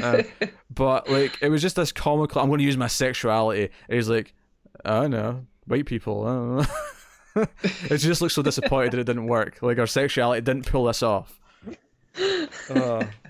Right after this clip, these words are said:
Speaker 1: dear. Um, so that was all
Speaker 2: She's
Speaker 1: really fun
Speaker 2: great.
Speaker 1: stuff.
Speaker 2: I don't know her from anything else, but
Speaker 1: Yeah, me
Speaker 2: she's really
Speaker 1: neither.
Speaker 2: funny.
Speaker 1: She is really funny. Like, I liked her in a, a few scenes in this. That, that, obviously, that scene was the highlight. The bickering scene, the, the haggling scene was really good.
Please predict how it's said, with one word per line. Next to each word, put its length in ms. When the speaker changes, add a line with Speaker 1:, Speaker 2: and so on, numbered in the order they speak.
Speaker 1:
dear. 240
Um, 480
so 340
that 200
was 100
all 80
Speaker 2:
She's 60
Speaker 1:
really 140
fun 120
Speaker 2:
great. 120
Speaker 1:
stuff. 120
Speaker 2:
I 60
don't 160
know 200
her 160
from 180
anything 340
else, 360
but 80
Speaker 1:
Yeah, 80
me 80
Speaker 2:
she's 80
really 180
Speaker 1:
neither. 140
Speaker 2:
funny. 220
Speaker 1:
She 160
is 100
really 160
funny. 220
Like, 120
I 80
liked 220
her 120
in 60
a, 180
a 120
few 220
scenes 240
in 60
this. 140
That, 160
that, 120
obviously, 340
that 120
scene 180
was 140
the 140
highlight. 380
The 60
bickering 480
scene, 300
the, 120
the 120
haggling 380
scene 200
was 120
really 180
good. 220